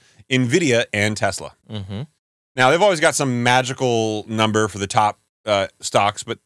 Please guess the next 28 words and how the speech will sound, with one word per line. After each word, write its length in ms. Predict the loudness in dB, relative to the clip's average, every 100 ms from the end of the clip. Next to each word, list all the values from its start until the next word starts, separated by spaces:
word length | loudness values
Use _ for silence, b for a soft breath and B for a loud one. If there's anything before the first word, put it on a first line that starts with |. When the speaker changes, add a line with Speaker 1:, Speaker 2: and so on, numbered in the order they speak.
| -2
Speaker 1:
Magnificent 440 | 0 2 0 -2
Seven 180 | -2 -2
is 80 | -4
what 80 | -6
we're 120 | -4
at 140 | -6
now. 320 | -8 -8 -10 -6
Speaker 2:
Yeah. 240 | -4 -4 -8 _ -2
Speaker 1:
Uh, 140 | 0
it 40 | 0
used 120 | -2
to 60 | -4
be 60 |
the 60 | -2
fang, 520 | 0 2 2 0 -4
Facebook, 560 | -2 -4 -2 -2 -2 -2
Apple, 420 | -2 -2 -2 -4 -2
Amazon, 640 | -2 -2 0 0 0 -2
Netflix, 420 | -4 -4 -8 -6
and 140 | -8 -8
Google, 320 | -6 -6 -4
but 100 | -2
Speaker 2:
Missed 160 | 0
their 140 | 2 2
opportunity 580 | 2 -2 -4 -4 -2 -2
at 120 | -2
the 80 | -2
Mang. 480 | -2 -2 -4 -8